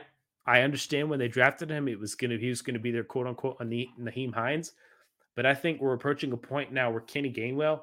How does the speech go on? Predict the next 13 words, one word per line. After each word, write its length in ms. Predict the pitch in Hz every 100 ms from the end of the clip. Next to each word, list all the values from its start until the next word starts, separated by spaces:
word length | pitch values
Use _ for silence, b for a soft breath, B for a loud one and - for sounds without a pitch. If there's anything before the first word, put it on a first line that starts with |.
| b b
is 140 | - -
probably 400 | - 139 143 135
going 260 | 135 131
to 100 | 123
be 120 | 120 120
a 80 |
lot 440 | 107 113 120 - 117
more 220 | 117 113
than 160 | 107 104
what 180 | 113
Nyheim 360 | 120 110 113 110
Hines 340 | 113 113 107
is 280 | 104 95 -